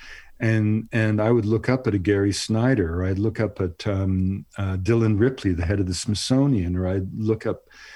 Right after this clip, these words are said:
at, uh, Schultes himself, and I think, "Oh my God, how can I ever get there?" Well, the answer, of course, is that those people had a forty or fifty year head start on me, you know, and of course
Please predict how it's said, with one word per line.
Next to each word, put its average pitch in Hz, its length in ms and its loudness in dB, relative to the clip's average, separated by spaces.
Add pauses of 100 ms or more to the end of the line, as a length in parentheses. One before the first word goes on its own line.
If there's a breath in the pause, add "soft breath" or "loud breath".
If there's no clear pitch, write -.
(260 loud breath)
at, 101 360 -2
uh, 101 160 0
Schultes 110 500 -2
himself, 110 540 -2
and 98 80 -2
I 95 80 -2
think, 101 180 -6
"Oh 127 120 -2
my 113 180 0
God, 98 160 -2
how 113 200 -2
can 120 180 -2
I 95 120 -2
ever 113 460 0 (720)
get 104 280 -6
there?" 147 520 -2 (440 loud breath)
Well, 147 100 -2
the 147 160 4
answer, 220 320 0
of 95 100 -4
course, 98 380 -6
is 175 100 -6
that 175 140 -4
those 165 240 -2
people 107 340 -4
had 120 140 -2
a 113 60 -2
forty 135 420 -4
or 113 80 -2
fifty 123 480 -4
year 110 240 2
head 117 200 -2
start 208 460 -2
on 71 160 -4
me, 67 320 -10
you 107 80 2
know, 82 220 -4
and 127 80 2
of 135 100 -6
course - 460 -2